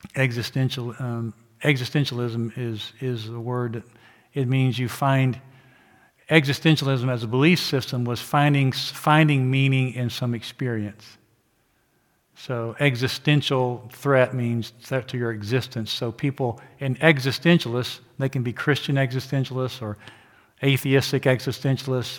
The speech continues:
but they're finding a meaning in some experience.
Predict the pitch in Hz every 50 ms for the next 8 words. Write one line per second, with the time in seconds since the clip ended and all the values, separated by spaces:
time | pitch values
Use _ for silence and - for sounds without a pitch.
0 | - - 131 123 120 - - - - - _ _ _ _ _ 135 143 127 - -
1 | 165 165 165 165 151 139 135 139 147 151 147 143 131 127 123 - - 135 127 120
2 | 113 - - - - 139 131 120 110 98 98 - - - -